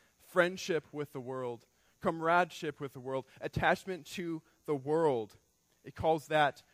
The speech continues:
war with God. It calls it enmity with God. You've declared war on God when you attach yourself to the things of the world, when you love the things of the world so much, and you make that your pride, you make that your hope and your esteem.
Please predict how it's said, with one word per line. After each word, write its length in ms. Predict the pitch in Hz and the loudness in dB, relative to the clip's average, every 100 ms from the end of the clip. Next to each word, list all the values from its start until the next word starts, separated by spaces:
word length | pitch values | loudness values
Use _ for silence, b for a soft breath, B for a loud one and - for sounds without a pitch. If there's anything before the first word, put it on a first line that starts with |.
| b | b
war 580 | 135 151 185 185 131 104 | 2 8 10 10 4 2
with 200 | 110 120 | -10 -6
God. 180 | 135 123 | 2 2
It 80 | 135 | 4
calls 220 | 180 170 | 2 2
it 100 | 165 - | -4 -8
enmity 600 | 196 208 196 - 165 131 | -8 -6 -8 -8 -10 -8
with 220 | 120 - | -10 -8
God. 360 | 131 113 101 - b b | -2 0 0 -4 b b
You've 220 | 175 196 | -12 -4
declared 640 | 175 165 - 190 208 190 156 | -2 -2 0 4 4 2 2
war 500 | 190 185 127 107 107 _ _ _ _ _ _ _ _ | 2 4 2 -2 -10 _ _ _ _ _ _ _ _
on 160 | 135 139 | -10 -10
God 360 | 131 147 143 135 | -4 2 4 4
when 160 | 139 135 | 2 -10
you 100 | 131 | -10
attach 560 | 127 - 147 143 - - | -10 -2 2 2 -2 -20
yourself 580 | 135 135 - 147 131 131 _ - | -16 -14 -4 0 0 -2 _ -14
to 140 | 147 | -12
the 80 | 120 | -12
things 320 | - 135 131 | -12 -14 -12
of 80 | 131 | -14
the 60 | 127 | -10
world, 260 | 127 123 | -10 -10
when 140 | 135 131 | -12 -12
you 120 | 131 | -4
love 300 | 135 156 151 | 0 0 0
the 100 | 135 | -12
things 320 | - 143 139 | -12 -14 -12
of 60 | 131 | -12
the 80 | |
world 240 | 127 127 120 | -10 -12 -12
so 220 | - 131 | -8 -8
much, 320 | 127 127 - b b | -6 -10 -12 b b
and 180 | - 147 | -12 -10
you 80 | 147 | -6
make 300 | 156 165 151 | -6 -6 0
that 280 | 147 139 _ b | 0 0 _ b
your 100 | - | -10
pride, 440 | 139 - 139 139 131 | -10 -4 0 0 -2
you 80 | 131 | -8
make 280 | 143 147 - | -10 -10 -4
that 220 | 143 - | -4 -4
your 160 | 135 | -10
hope 440 | 120 - 151 147 - b b | -12 -2 0 0 -6 b b
and 120 | 143 | -10
your 160 | 139 143 | -6 -6
esteem. 720 | - 135 - 165 170 151 123 | -6 -8 -10 -12 -10 -10 -12